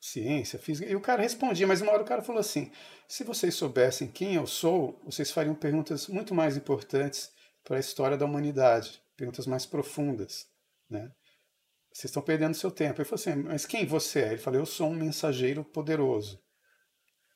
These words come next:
Porque tanto que tem capítulos do livro que são assinados,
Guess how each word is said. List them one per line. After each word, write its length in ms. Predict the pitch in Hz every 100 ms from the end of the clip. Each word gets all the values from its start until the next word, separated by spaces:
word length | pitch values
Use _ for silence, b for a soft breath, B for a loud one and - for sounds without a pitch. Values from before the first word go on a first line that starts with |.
| _
Porque 160 | - 190
tanto 240 | 180 214 -
que 100 | -
tem 400 | 175 160 123 110
capítulos 540 | 131 - 135 131 117
do 100 | 113
livro 360 | 120 196 151 131
que 80 | -
são 260 | - -
assinados, 560 | 156 - 160 139 151 -